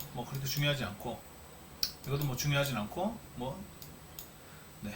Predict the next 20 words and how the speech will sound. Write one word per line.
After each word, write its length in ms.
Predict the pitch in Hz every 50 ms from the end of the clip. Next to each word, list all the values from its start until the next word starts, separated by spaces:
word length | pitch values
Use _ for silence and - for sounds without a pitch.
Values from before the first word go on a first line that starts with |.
| - - - - -
이것도 220 | 127 139 160 240
뭐 220 | 247 226 226 247 - -
그닥, 260 | - 139 160 170 - - - - - -
예. 140 | 107 107 107 - - - - - - - - - - -
대문자, 340 | - 151 160 185 196 202 190
소문자, 300 | 185 - 175 170 - 175
소문자, 340 | 156 - 180 180 170 180 156
대문자. 440 | - 131 120 120 123 120 - 117 - - - - - - - - - 104
예. 100 | 101 110 131 - - - - - - - - - - - - - - - - - - - - -
우리 320 | 202 233 285 302 302 226
그 140 | - 240 240
어떤 400 | 226 214 - 220 233 - 349 339
사이트 300 | 339 302 285 285 294 320
가보면은 400 | 294 262 226 208 202 214 233 240 226
아이디 340 | 123 139 180 208 196 233 208
대문자로 580 | - - 180 196 208 - - - 262 254 226 202
적어야 280 | 160 170 170 175 170
되는 160 | 147 135 123 117
데 80 | 113 110
있죠. 240 | 101 - 113 98